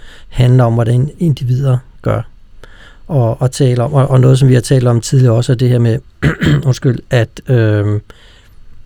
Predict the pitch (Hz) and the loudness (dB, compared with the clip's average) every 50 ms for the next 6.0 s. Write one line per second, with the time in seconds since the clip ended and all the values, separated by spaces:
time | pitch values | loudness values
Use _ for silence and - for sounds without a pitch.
0 | - - - - - - - - - - _ - - - - - - - 143 139 | -20 -20 -20 -20 -20 -20 -20 -20 -20 -20 _ -20 -18 -18 -18 -10 -4 -2 0 2
1 | 135 127 127 - 143 127 123 131 135 - 139 131 135 135 139 143 147 139 135 120 | 2 2 2 2 2 2 2 2 2 2 2 2 2 2 2 2 2 2 2 2
2 | 123 120 123 131 135 135 127 120 120 117 110 113 135 127 - - - 131 131 - | 2 2 4 4 4 4 4 4 4 2 2 0 0 -2 -4 -2 -2 -2 -2 0
3 | 147 135 123 123 127 123 127 127 127 - - 139 123 123 110 131 123 120 120 120 | -2 -2 0 2 2 2 2 0 -2 -2 -2 0 0 0 0 0 2 2 2 2
4 | 120 123 120 113 - - - - - - - - 131 120 123 123 143 139 131 - | 2 2 0 0 -4 -10 -20 -20 -20 -14 -6 0 2 4 4 4 4 4 2 2
5 | - 135 117 113 113 110 107 107 107 107 107 104 104 107 113 - - - 139 | 0 0 0 2 2 2 2 0 0 0 0 0 -2 -4 -6 -8 -10 -8 -6